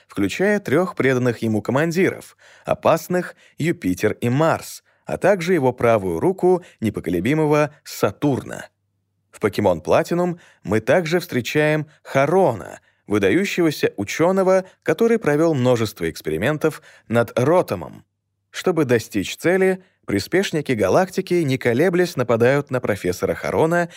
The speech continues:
и крадут плоды его исследований, покедекс его помощника и мемориальную доску со статуей Этерны. А также отбирают Клифейри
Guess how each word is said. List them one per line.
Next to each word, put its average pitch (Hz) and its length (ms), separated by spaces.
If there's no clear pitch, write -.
и 98 100
крадут 196 420
плоды 131 260
его 107 260
исследований, 175 760
покедекс 151 480
его 131 140
помощника 170 680
и - 200
мемориальную 147 720
доску 117 440
со 131 160
статуей 107 500
Этерны. 131 680
А 95 120
также 180 440
отбирают 165 500
Клифейри 190 760